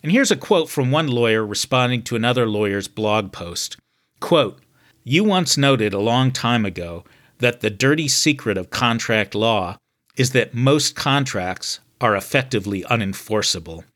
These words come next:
The reason for this being that the costs of prosecuting and or defending a breach of contract lawsuit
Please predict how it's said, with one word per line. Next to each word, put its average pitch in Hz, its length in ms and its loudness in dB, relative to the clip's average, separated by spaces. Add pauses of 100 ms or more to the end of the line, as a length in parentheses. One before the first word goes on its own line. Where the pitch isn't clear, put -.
(580)
The 160 100 4
reason 190 320 4
for 131 120 2
this 113 300 2
being 120 400 0
that 95 200 -4
the 104 80 -2
costs - 600 0
of 95 200 -4
prosecuting 127 920 -2 (120)
and 107 260 -2
or 107 140 2
defending 110 680 -2 (260)
a 156 100 0
breach 202 320 0
of 135 120 -2
contract 131 560 2
lawsuit 127 680 -2